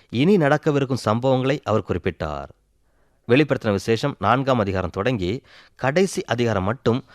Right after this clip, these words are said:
வருங்கால காரியங்களை வருங்கால நோக்கத்துடன் யோவான் எழுதினார். இந்த வரைமுறையை பயன்படுத்தி நாம் வெளிப்படுத்தின விசேஷத்தை எளிதாக கற்றுக்கொள்ள முடியும். ஆகவே,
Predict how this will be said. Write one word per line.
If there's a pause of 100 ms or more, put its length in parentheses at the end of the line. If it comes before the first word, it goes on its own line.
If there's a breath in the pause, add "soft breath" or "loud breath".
(160 soft breath)
வருங்கால
காரியங்களை (340)
வருங்கால
நோக்கத்துடன்
யோவான்
எழுதினார். (380)
இந்த
வரைமுறையை
பயன்படுத்தி (260 soft breath)
நாம்
வெளிப்படுத்தின
விசேஷத்தை
எளிதாக
கற்றுக்கொள்ள
முடியும். (280)
ஆகவே,